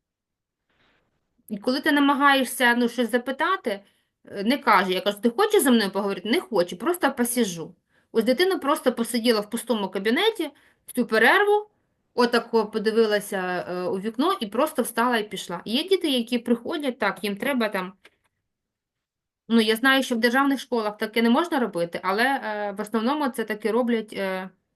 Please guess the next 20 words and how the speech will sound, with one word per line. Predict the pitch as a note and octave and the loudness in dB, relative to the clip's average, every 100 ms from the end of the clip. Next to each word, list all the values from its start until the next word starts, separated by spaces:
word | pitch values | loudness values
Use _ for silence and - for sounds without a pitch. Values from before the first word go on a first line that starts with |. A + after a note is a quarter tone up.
| _ _ - | _ _ -12
ну, | G3+ G3 | -6 0
реально | G#3+ C4+ B3+ | 4 4 2
підлітки | B3 C4+ C4 A#3+ - G3 - | 0 -4 -2 -4 -4 -8 -6
і | G3 G#3 G3+ | -6 -4 -6
дівчата. | F#3+ A3+ G#3+ E3+ D#3 - | -8 -6 -4 -4 -4 -12
Можливо, | F3+ F#3+ A3 G#3 | -12 -8 -4 -4
в | |
них | G3+ G#3+ - | -4 -8 -4
є | F3+ | -4
якісь | F3+ F#3+ | -6 -10
проблеми, | - F#3+ C#4 C#4+ | -8 0 0 0
вони | G3+ G#3 | -2 -4
приходять | G#3 A3 D4 B3+ A#3 | -6 -8 -6 -6 -6
і | |
кажуть: | G3 - F3 F3 | -6 -8 -10 -6
«Пані | A#3 C4+ | -2 0
Олено, | A3+ F#3 F3+ | -2 -4 -4
можна | B3 C#4 | -2 0
вас | B3 A#3 | 0 -2
обійняти?» | G3+ F#3+ F#3 C#3+ - - | -4 -4 -4 -8 -10 -16